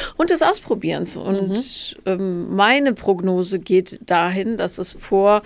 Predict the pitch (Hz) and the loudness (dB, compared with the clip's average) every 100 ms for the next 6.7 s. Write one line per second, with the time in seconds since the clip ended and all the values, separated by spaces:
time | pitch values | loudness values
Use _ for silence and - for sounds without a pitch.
0 | - - - - - 202 196 208 - - | -4 -18 -20 -18 -2 2 2 0 -12 0
1 | 220 190 - 185 220 226 196 196 214 214 | 2 2 0 -2 -2 -2 -4 -2 0 0
2 | 214 185 175 185 214 233 247 - - 208 | 0 0 0 2 0 -2 -4 -4 0 4
3 | 208 214 214 208 208 202 196 233 240 254 | 4 2 2 0 0 -2 -2 -4 -4 -4
4 | 240 - - 208 196 185 190 220 - - | -4 -4 -2 0 0 2 2 0 -4 -10
5 | - - - - - 190 - 185 170 - | -14 -18 -20 -16 -2 -2 0 -4 -4 -6
6 | - - 220 - 175 - - | -12 -6 -6 -6 -8 -8 -12